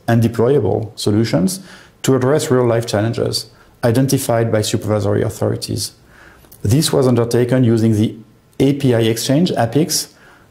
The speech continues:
the world's first cross-border open architecture A P I marketplace and sandbox platform in which participants can integrate and test solutions with each other via a cloud-based architecture.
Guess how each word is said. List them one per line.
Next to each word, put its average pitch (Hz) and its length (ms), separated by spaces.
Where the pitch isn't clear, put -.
the 123 120
world's 123 380
first 123 360
cross-border 120 760
open 131 300
architecture 117 680
A 123 100
P 120 160
I 110 140
marketplace 123 840
and 127 180
sandbox 120 480
platform 120 640
in 139 140
which 139 200
participants 117 640
can 110 260
integrate 120 540
and 104 180
test - 400
solutions 120 720
with 110 120
each 110 160
other 120 360
via 113 400
a 110 40
cloud-based 104 540
architecture. - 640